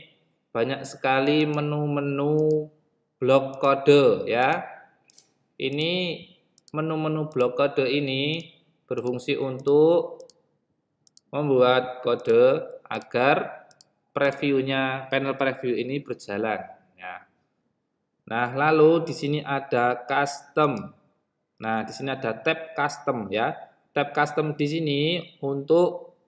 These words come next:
mengedit sebuah objek yang ada di sprite. Nah, ini untuk merubah,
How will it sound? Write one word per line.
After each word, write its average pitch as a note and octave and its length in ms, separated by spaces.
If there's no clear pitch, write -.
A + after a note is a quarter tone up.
mengedit C#3 1040
sebuah - 480
objek - 480
yang G#2+ 200
ada B2 280
di D#3+ 400
sprite. C3 680
Nah, G2+ 360
ini A#2 240
untuk B2+ 440
merubah, B2 1000